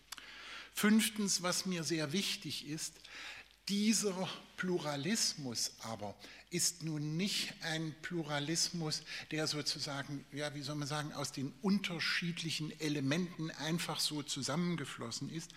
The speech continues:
sondern er ist ein Pluralismus von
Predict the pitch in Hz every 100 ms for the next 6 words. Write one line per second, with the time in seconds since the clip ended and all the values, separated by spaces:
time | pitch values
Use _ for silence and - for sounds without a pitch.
0 | - - - - 175 190 180 156 165 147
1 | - 123 147 147 - 165 151 151 165 -
2 | 170 165 - - - - 175 175 180